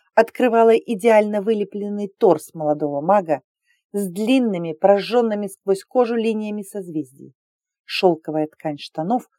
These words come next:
не столько прикрывала, сколько подчёркивала тренированные бёдра. Принц выглядел так, словно недавно проснулся, и комната, в которой он находился, роскошная, сияющая, словно облитая серебром от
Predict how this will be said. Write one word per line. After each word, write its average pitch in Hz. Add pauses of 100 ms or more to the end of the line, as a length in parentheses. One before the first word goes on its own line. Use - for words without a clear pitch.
(340)
не 226
столько 233
прикрывала, 220 (300)
сколько -
подчёркивала 165
тренированные 151
бёдра. 135 (680)
Принц 190
выглядел 151
так, 269 (360)
словно 254
недавно 226
проснулся, 151 (500)
и 320
комната, 196
в -
которой 185
он 175
находился, 180 (320)
роскошная, 180
сияющая, 175 (260)
словно 226
облитая 220
серебром 190
от 180